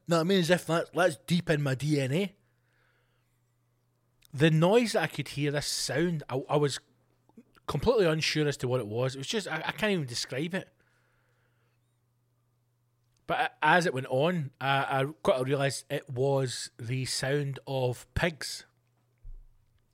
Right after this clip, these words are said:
screaming in the slaughterhouse. And it was, I mean, it was deafening. It was de-, it was deafening, and it was incredibly disturbing.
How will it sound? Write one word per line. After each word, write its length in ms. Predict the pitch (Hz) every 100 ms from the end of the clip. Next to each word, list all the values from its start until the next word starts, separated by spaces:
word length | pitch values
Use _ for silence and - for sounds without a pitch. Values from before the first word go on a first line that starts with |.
| - - - _ -
screaming 680 | - - 147 156 170 147 -
in 240 | 120 127 123
the 240 | 120 113
slaughterhouse. 640 | - 151 208 143 101 - - _ _ _ _ _ _ _ _ _ _ _ _ _ _ _ _ -
And 340 | 151 151 147 -
it 160 | 165 -
was, 360 | 151 151 147 143
I 60 | 151
mean, 100 | 160
it 40 |
was 120 | 143 113
deafening. 520 | 151 170 - 160 - - _ _ _ _ -
It 80 | 165
was 160 | - -
de-, 260 | 156 -
it 40 | 160
was 140 | 147
deafening, 440 | - 170 185 190 -
and 120 | 147
it 80 | 147
was 160 | 139 - _ _ _ -
incredibly 800 | 151 147 - - 190 196 170 165
disturbing. 540 | 147 - 135 160 156